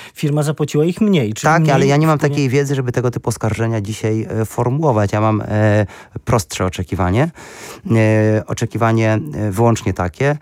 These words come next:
Speaker 2: że system będzie bardziej czytelny. To znaczy, e, jeśli ktoś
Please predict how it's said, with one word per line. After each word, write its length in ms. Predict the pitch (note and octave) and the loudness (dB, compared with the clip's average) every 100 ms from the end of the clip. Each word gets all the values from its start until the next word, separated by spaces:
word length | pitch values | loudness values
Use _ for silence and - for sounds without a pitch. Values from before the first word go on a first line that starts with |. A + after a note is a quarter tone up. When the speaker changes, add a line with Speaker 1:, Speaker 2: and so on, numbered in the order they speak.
| - - _ | -10 -20 _
Speaker 2:
że 440 | A2 G#2 A2+ A#2 - | -2 2 2 2 -2
system 380 | - - D3 D3 | -8 -6 0 2
będzie 220 | A#2+ A#2 | 2 0
bardziej 300 | G#2 G#2 G2+ | 0 0 0
czytelny. 480 | G2 - F2 F#2 - | -4 -6 -8 -8 -10
To 120 | - G2 | -8 -6
znaczy, 300 | G2 - G2 | -6 -4 -4
e, 120 | F#2+ - - - G#2+ G2+ | -4 -8 -20 -8 -2 -2
jeśli 500 | - A#2+ B2 - G2 | 0 0 0 -2 -6
ktoś 540 | F#2 - A2 G2+ - | -6 -4 -2 0 -4